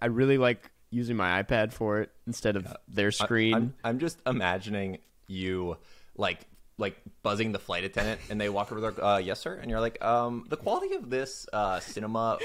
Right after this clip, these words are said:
Speaker 2: is
Speaker 1: I'm
Speaker 2: shit."
Speaker 1: like, "Do you have the four K restoration of this?"
Speaker 2: <laughs>
Speaker 1: Uh, 'cause this is, this is, like, ten eighty. Yeah.
Speaker 2: Yeah.
Speaker 1: That's how I, uh, so
Speaker 2: Actually,
Speaker 1: anyway.
Speaker 2: some of the flights,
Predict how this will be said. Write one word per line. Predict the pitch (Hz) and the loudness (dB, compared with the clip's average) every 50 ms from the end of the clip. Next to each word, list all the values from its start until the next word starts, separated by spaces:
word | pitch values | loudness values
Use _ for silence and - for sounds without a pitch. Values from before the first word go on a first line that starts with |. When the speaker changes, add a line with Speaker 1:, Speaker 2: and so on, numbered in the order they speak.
| - | -4
Speaker 2:
is | 104 101 90 85 - | -6 -6 -8 -8 -8
Speaker 1:
I'm | - - | -4 0
Speaker 2:
shit." | 151 160 | 4 6
Speaker 1:
like, | 156 156 156 - - - - - - - - - - | 6 6 4 4 0 -8 -18 -18 -18 -20 -18 -10 -4
"Do | 139 160 | 0 2
you | 247 | 2
have | 269 | 4
the | 170 202 | 2 2
four | - - 185 175 | 2 4 2 4
K | 175 - 196 160 | 4 4 4 4
restoration | 135 127 120 - - 117 101 104 - - 135 139 | 4 4 2 2 0 -2 0 0 2 2 0 0
of | 143 - - - 127 - | 0 -4 -4 -2 2 4
this?" | 135 147 160 - - - - - | 4 4 4 2 0 -6 -8 -10
Speaker 2:
<laughs> | - - - _ _ _ - | -14 -18 -20 _ _ _ 2
Speaker 1:
Uh, | 123 120 117 113 113 110 104 - | 4 6 6 8 8 6 6 4
'cause | - - 139 120 113 113 - - _ _ _ | 2 0 0 0 -2 -4 -10 -14 _ _ _
this | - 143 - - | -2 0 2 2
is, | 180 156 127 117 120 - | 2 2 0 -2 -6 -6
this | 147 135 | -6 -2
is, | 120 127 | 0 2
like, | 117 98 - | 2 2 2
ten | - - 107 | 0 -2 0
eighty. | 87 73 67 67 64 123 - _ _ _ _ _ _ _ - - - _ _ _ - - | -2 -2 -6 -8 -8 -10 -14 _ _ _ _ _ _ _ -20 -20 -20 _ _ _ -16 -10
Yeah. | - 80 78 76 85 87 | -8 -6 -4 -4 -4 -4
Speaker 2:
Yeah. | 85 - - - _ _ _ _ _ - | -4 -6 -8 -12 _ _ _ _ _ -8
Speaker 1:
That's | - 90 90 - - | -6 -6 -6 -4 -4
how | 85 80 80 78 78 | -4 -4 -4 -4 -4
I, | 78 85 82 85 | -6 -6 -6 -8
uh, | - - - - - - _ _ _ _ _ - - - - - - - - _ _ - | -8 -10 -12 -12 -14 -18 _ _ _ _ _ -20 -20 -20 -20 -20 -20 -20 -20 _ _ 0
so | - 165 | 2 4
Speaker 2:
Actually, | 175 190 156 123 113 | 6 6 6 6 4
Speaker 1:
anyway. | 107 101 | 4 4
Speaker 2:
some | 104 147 190 | 4 4 6
of | 220 226 185 | 6 6 4
the | 185 | 2
flights, | - - 123 120 113 110 104 - - - - - | 0 2 2 4 4 4 2 -2 -8 -10 -12 -12